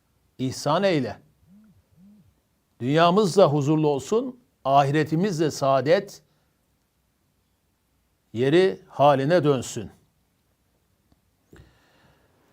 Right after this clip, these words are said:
Onun için bizim yapmamız gerekenler var. Dikkat etmemiz gerekenler var.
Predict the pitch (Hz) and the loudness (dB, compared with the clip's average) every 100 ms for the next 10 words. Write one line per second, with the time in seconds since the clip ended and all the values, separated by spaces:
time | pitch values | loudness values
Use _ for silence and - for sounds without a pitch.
0 | _ _ _ _ _ _ _ _ _ _ | _ _ _ _ _ _ _ _ _ _
1 | _ _ _ _ _ _ _ _ _ _ | _ _ _ _ _ _ _ _ _ _
2 | _ - 170 233 240 - 208 170 - _ | _ 0 2 4 2 4 4 2 -10 _
3 | _ _ _ _ _ _ _ _ _ - | _ _ _ _ _ _ _ _ _ -20
4 | - _ _ _ - 135 143 190 214 - | -20 _ _ _ -10 -6 2 2 2 -4
5 | - _ _ - - - _ _ _ _ | -18 _ _ -20 -20 -20 _ _ _ _
6 | _ _ _ _ _ 139 170 170 190 208 | _ _ _ _ _ 2 2 4 4 6
7 | 156 180 175 160 175 165 175 165 131 101 | 6 4 4 2 0 2 2 2 0 -8
8 | - - _ _ _ _ _ _ _ _ | -14 -20 _ _ _ _ _ _ _ _
9 | 123 151 156 196 185 185 160 170 151 147 | -6 0 4 6 4 2 -2 0 0 0
10 | 139 135 143 135 147 131 117 - - - | 0 -2 -2 2 2 2 -4 -8 -16 -20